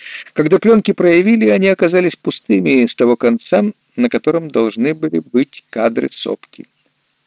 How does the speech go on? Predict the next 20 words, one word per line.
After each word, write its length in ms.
А 120
всё, 280
что 260
отснято 540
внизу, 400
получилось 540
как 220
надо. 360
Через 260
несколько 440
дней 580
поступило 480
сообщение, 760
что 220
во 120
время 280
нахождения 680
экспедиции 760
на 140
вершине 840